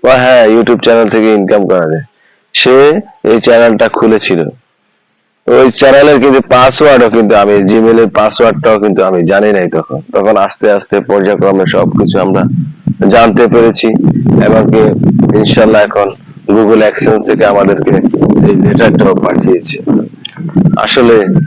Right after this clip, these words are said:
ধৈর্য রাখতে হবে, যে কোনো কাজ করেন, যে কোনো বিষয়ে আপনার ধৈর্য না রাখলে জীবনে কামিয়াবি হতে পারবেন না। মেইন কথা হচ্ছে আপনার ধৈর্য রাখতে হবে। সবসময় আপনাকে YouTube-এ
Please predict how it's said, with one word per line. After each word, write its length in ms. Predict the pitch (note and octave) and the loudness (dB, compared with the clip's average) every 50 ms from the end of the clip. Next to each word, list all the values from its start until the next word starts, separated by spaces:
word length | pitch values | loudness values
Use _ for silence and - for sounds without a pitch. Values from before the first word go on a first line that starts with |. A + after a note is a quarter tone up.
| - - - - C#3 - - - | -4 -8 -6 -6 -6 -4 -4 -4
ধৈর্য 260 | A2+ A#2 A#2+ A#2 G#2+ B2 | -2 0 0 0 2 2
রাখতে 340 | B2 A#2 A2+ G#2 G#2 - A#2+ A2+ | 2 2 2 0 -2 -4 -2 -2
হবে, 180 | A2 G#2 G2+ G#2+ G#2 | -2 0 0 0 -2
যে 160 | F#2 F#2 G#2+ G#2+ | 0 0 -2 -2
কোনো 240 | F2+ - A2 A2 A2 G#2 | 0 0 0 0 0 0
কাজ 200 | G#2 G#2 G2 - - - | -2 -2 -2 -4 -4 -4
করেন, 200 | G#2 G2+ G2+ G#2 - - - - - | -4 -4 -4 -6 -10 -8 -4 -2 -2
যে 80 | - G2+ E2 | 0 0 0
কোনো 140 | G#2 G2+ G2+ | 0 0 2
বিষয়ে 400 | G2 G2+ G2 G2 G#2 G#2 G2+ G2 F#2 - - - - - - - - - | 2 0 0 0 0 0 0 0 -2 -4 -10 -20 -20 -20 -20 -16 -8 -6
আপনার 300 | G2+ G2 - G#2 G#2 G2+ F#2 F#2 | -6 -4 0 0 0 0 2 2
ধৈর্য 240 | G#2+ G#2+ G2+ F#2+ A2 A2+ G#2 | 2 2 2 2 0 0 2
না 60 | G#2+ G#2 | 2 2
রাখলে 340 | G#2 G#2+ G2+ - G2+ G2+ G2 E2+ - - - - - - - F#2+ F#2+ G#2 | 2 0 0 -2 -2 -2 -2 -2 -4 -6 -10 -10 -12 -8 -4 -2 0 2
জীবনে 360 | A#2 A#2 A#2 A#2 A2 G#2+ G2 F2 - _ _ - _ _ _ - | 2 4 4 4 2 2 0 -2 -6 _ _ -20 _ _ _ -2
কামিয়াবি 420 | - A#2+ A#2+ B2+ B2 B2 A#2 A2+ G#2 G#2 | 0 0 2 4 4 4 4 2 2 0
হতে 160 | G2 - - | -2 -2 -2
পারবেন 340 | F#2 E2+ D#2+ D2+ D2 C#2+ C2+ B1+ C2 | -2 -2 -2 -2 -2 -2 -4 -4 -6
না। 60 | C2+ - _ _ - - - - - - | -8 -12 _ _ -16 -16 -14 -10 -4 0
মেইন 240 | G#2+ A#2+ C3 C3 B2+ A2+ | 2 2 2 2 2 0
কথা 240 | - B2 A2+ - B2 | 0 -2 0 2 2
হচ্ছে 180 | A#2+ A2 - B2 | 2 2 2 2
আপনার 240 | A#2 - A2 A#2 G#2+ G2 | 2 2 2 0 0 2
ধৈর্য 260 | G2 A2+ A2+ A2+ G#2 A#2+ | 2 2 2 2 2 2
রাখতে 320 | A2+ A2+ A2 - - - A#2 A2+ | 0 0 0 -2 -4 -4 -2 0
হবে। 140 | A2 G#2+ A2 G2+ - | 0 0 0 0 0
সবসময় 460 | - A#2 A#2+ - - - B2+ B2 A#2+ A2 G2+ | -2 -2 0 -2 -2 -2 0 2 2 0 0
আপনাকে 340 | F#2+ - G#2+ G2 - A2 A2 A2 A#2 _ _ _ _ _ _ _ _ _ - - - A#2 | -2 -4 -4 -2 -2 -2 -2 -2 -4 _ _ _ _ _ _ _ _ _ -8 -4 0 2
YouTube-এ 440 | B2 A#2+ A2+ B2+ B2 A#2 A#2+ A#2 | 2 2 4 2 2 4 4 2